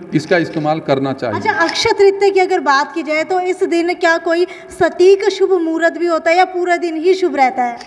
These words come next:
Speaker 1: ऐसा है, इसके अंदर जैसे आज के दिन सात उनचास से लेके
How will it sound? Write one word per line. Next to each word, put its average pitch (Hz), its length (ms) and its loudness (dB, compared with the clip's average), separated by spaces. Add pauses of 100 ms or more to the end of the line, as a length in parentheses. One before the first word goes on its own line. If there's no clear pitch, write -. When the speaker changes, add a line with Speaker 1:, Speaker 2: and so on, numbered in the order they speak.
(760)
Speaker 1:
ऐसा 147 260 0
है, 180 260 2
इसके 196 280 0
अंदर 175 320 0
जैसे 180 320 0
आज 156 340 0
के 165 140 -4
दिन 135 260 -6 (760)
सात 165 460 0
उनचास 175 460 2
से 190 100 2
लेके 156 460 -2